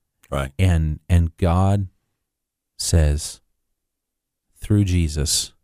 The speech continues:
Speaker 2: "Follow me, and I will make you fishers of men." You, then you will turn around and you will go make disciples,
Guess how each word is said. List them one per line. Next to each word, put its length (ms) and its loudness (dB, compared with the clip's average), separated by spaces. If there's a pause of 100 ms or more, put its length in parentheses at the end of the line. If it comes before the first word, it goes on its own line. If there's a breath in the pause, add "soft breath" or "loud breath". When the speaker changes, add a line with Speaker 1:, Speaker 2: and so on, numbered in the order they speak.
(960)
Speaker 2:
"Follow 380 0
me, 300 -2 (1700)
and 200 0
I 120 0
will 180 2
make 340 0
you 240 -2 (840)
fishers 400 0
of 80 2
men." 440 -2 (960)
You, 420 0
then 300 0
you 160 2
will 120 2
turn 260 -2
around 360 2
and 180 -2
you 180 0
will 120 2
go 200 0
make 300 -2
disciples, 720 -2